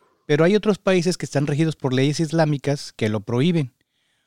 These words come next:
Hay algunos países desarrollados donde no se ha logrado la, la, que se litigue a favor del matrimonio igualitario, como Italia, Japón, Corea del Sur, Grecia y República Checa.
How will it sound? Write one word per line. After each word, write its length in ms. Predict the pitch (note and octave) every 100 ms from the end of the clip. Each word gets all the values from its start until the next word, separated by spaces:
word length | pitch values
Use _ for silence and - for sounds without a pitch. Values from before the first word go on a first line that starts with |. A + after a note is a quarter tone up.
| _ _ _ _
Hay 160 | C3+ D#3
algunos 360 | E3 E3+ F#3+ -
países 340 | D#3+ D#3 F3+
desarrollados 760 | D#3+ D3 C3+ C3+ D3+ D3 D#3 -
donde 280 | B2+ B2 A#2+
no 220 | B2+ D3
se 220 | - E3+
ha 80 | D3
logrado 340 | D#3 D3 C#3+ D3
la, 100 | C3+
la, 420 | A#2 B2+ B2+ A#2
que 120 | -
se 120 | -
litigue 440 | A#2+ A#2 E3+ D3+ C#3+
a 40 |
favor 300 | C3+ B2+ C3
del 100 | C#3+
matrimonio 400 | C#3+ C3 B2+ C#3+ C#3+
igualitario, 560 | C#3 C#3 C#3+ D3+ D3
como 200 | - B2+
Italia, 420 | A#2 - C3 C#3 C3
Japón, 380 | A#2+ - C3
Corea 220 | B2+ B2 B2
del 140 | A#2+
Sur, 180 | D3 C#3
Grecia 340 | C3+ C3+ -
y 40 | C#3
República 400 | A2 A#2 B2 C3+
Checa. 380 | D#3 C#3+ D3